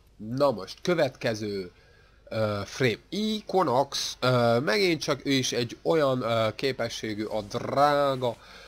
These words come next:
hogy időre kell kihúzni, ö, igazából nincs is rá szükség effektivitásnál. Nálam, az én buildemben van benne némi erő, van benne némi range, és sok idő, hogy az,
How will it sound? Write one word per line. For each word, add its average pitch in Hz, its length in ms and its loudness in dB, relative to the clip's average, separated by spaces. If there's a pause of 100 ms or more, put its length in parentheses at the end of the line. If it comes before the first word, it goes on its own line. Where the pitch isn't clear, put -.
(180)
hogy 107 320 -2
időre 143 880 2 (140)
kell 107 380 0
kihúzni, 127 840 0
ö, 107 420 -2
igazából 117 600 0
nincs 160 240 -4
is 120 140 -8
rá 104 120 -4
szükség - 380 -8
effektivitásnál. 95 1000 -12 (240)
Nálam, 107 600 -2 (160)
az 120 180 -6
én 139 220 0
buildemben 101 480 -4
van 156 200 -2
benne 117 220 -2
némi 104 420 -8
erő, 156 400 0
van 123 240 -2
benne 101 260 -8
némi 98 380 -8
range, 117 320 -6
és 107 100 -6
sok - 280 -2 (100)
idő, 117 260 -2
hogy 98 240 -6
az, - 200 -14